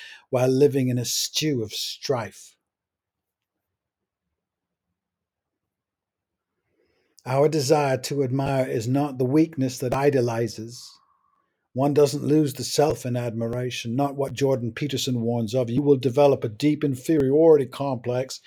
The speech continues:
if you Google Stephen Fry's achievements, nailing his oeuvre entirely, his pig pen of smallness. Admiration is given easily and seems to be one of the best things we have got.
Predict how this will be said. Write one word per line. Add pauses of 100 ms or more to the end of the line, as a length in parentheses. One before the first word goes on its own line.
(300)
if
you
Google
Stephen
Fry's
achievements, (340)
nailing
his
oeuvre
entirely,
his
pig
pen
of
smallness. (2000)
Admiration
is
given
easily
and
seems
to
be
one
of
the
best
things
we
have
got.